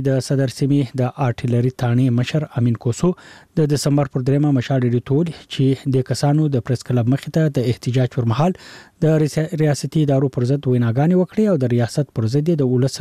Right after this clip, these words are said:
راپارولو هڅه وکړه. پولیسو په دې مقدمه کې پر یو نیم سل کسانو د ریاست ضد کرکې خورولو، د قومونو ترمنځ نفرت او دښمني پیدا کولو او د سرکاري افسرانو پر ضد د بغاوت هڅې تورونه پوري کړي دي. د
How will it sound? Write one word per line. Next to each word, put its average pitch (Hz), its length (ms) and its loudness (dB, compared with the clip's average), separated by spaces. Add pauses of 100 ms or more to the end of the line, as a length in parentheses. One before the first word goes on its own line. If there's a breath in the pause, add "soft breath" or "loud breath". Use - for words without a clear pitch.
راپارولو 120 580 0
هڅه - 240 -2
وکړه. 131 260 -2 (520 loud breath)
پولیسو 160 300 0
په 139 200 -2
دې 147 60 2 (100)
مقدمه 143 340 0
کې 185 160 0
پر 131 160 0
یو 131 160 4
نیم 147 160 0
سل 123 200 -6
کسانو 143 380 0
د 120 160 0
ریاست 117 580 -2 (300)
ضد 139 300 -2
کرکې 139 280 -2
خورولو، 160 400 2 (140)
د 123 80 0 (120)
قومونو 131 320 2
ترمنځ 123 600 0
نفرت 156 400 -2 (580 loud breath)
او 135 80 2 (120)
دښمني 131 320 0 (100)
پیدا 151 260 0
کولو 165 260 2
او 131 80 0
د 120 100 -4
سرکاري 123 420 0 (200)
افسرانو 123 440 0
پر 117 140 0
ضد 139 200 0
د 113 140 0
بغاوت 120 460 0
هڅې - 320 -4
تورونه 139 280 2 (360)
پوري 120 200 2 (220)
کړي 95 240 0
دي. 131 100 2 (720 loud breath)
د 160 160 2